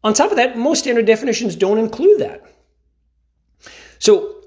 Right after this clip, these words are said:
what are we supposed to learn even from looking at the monthly contractual obligations amount,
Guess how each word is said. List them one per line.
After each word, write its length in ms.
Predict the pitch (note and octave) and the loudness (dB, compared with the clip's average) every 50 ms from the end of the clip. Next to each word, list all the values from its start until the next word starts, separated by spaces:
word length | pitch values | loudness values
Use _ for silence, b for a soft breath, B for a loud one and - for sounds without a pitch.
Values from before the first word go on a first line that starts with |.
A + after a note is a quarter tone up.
| _ - | _ -12
what 200 | - E3+ C4 A4 | -6 -2 0 0
are 80 | A#4+ | 2
we 80 | A4+ - | 2 0
supposed 220 | - - C4+ G#3+ | 0 0 -2 -2
to 60 | G#3+ F3+ | -2 0
learn 280 | F3 F#3+ G#3+ A3 F3+ | 0 0 0 -2 -2
even 200 | D#3 C3+ D3 D#3 | -4 -4 -6 -6
from 180 | D3+ - D#3+ D#3 | -4 -4 -4 -4
looking 340 | D#3+ A3 F4 - - G3 F3+ | -2 -2 -4 -2 -2 -2 -2
at 80 | E3+ | -2
the 80 | - D#3+ | -2 -2
monthly 360 | D3+ D#3 E3+ D#3+ - E3+ E3+ | -2 -2 -2 -2 -2 -4 -4
contractual 640 | E3+ - D#3 - - - B2 C3 C#3+ - - C#3+ | -4 -4 -8 -6 -4 -4 -2 -2 -2 -2 -4 -4
obligations 640 | B2+ C#3 D3+ D#3+ F3 F3 B3 F4+ - - A#3+ C#3+ C3+ | -2 -2 -2 -2 -2 -2 0 0 0 0 -2 -4 -4
amount, 380 | B2+ A2 F2 D2+ - - - | -6 -6 -8 -12 -16 -20 -20